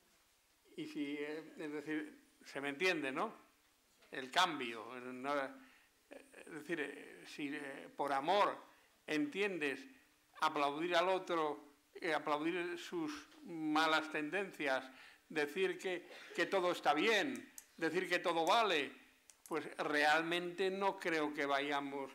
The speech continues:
que eso sea el amor. Entonces, ¿cómo hacer a, a la gente que se una a esa espiritualidad dentro de la cual se descubre lo que es el verdadero amor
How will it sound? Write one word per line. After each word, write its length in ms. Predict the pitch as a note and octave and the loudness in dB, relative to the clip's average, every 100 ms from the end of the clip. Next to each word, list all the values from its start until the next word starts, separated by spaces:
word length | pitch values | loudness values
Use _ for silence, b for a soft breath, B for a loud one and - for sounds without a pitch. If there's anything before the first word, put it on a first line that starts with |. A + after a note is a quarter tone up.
| - | -10
que 100 | D#3 | -6
eso 180 | D3 C#3 | -4 -6
sea 160 | C#3 C3 | -6 -6
el 80 | C3 | -4
amor. 280 | F3+ E3+ | -2 -2
Entonces, 340 | C#3 F3 F3+ - | -2 -4 -4 -2
¿cómo 300 | G3 G3 F3 | -2 2 0
hacer 300 | - D3+ D3+ | 0 -4 -4
a, 180 | - - B B - | -6 -12 B B -4
a 100 | C#3 | 0
la 140 | C#3 | 0
gente 560 | C3+ D3 C#3+ C#3 C3 B B B B - | 0 -2 -2 -2 -6 B B B B -6
que 320 | D3+ D3 - | -4 -4 -6
se 180 | - D3 | -4 -2
una 260 | D3+ F3 E3+ | 0 0 -2
a 40 | |
esa 140 | E3 | -4
espiritualidad 800 | D#3 - D3 D3 C3+ C#3+ D3 D3 D3 | -8 -6 -2 4 4 4 4 2 -2
dentro 500 | D#3 D#3+ F3+ F3+ F3+ | -2 2 2 4 2
de 80 | D#3 | 4
la 220 | D3 B2+ | 4 2
cual 420 | - D3 C#3 A#2 B B B B | 4 4 4 -2 B B B B
se 200 | - E3 | -4 0
descubre 640 | D3 C#3+ - E3 D#3+ D#3 | 2 0 -2 -4 0 0
lo 180 | D3 C#3 | 0 -2
que 240 | D3+ C#3 C#3+ | -2 0 0
es 120 | C#3+ | -2
el 100 | C3+ | -4
verdadero 440 | C3+ C3 B2 C3+ | -4 -2 -2 0
amor 360 | B2 C3+ B2 | 0 -2 -4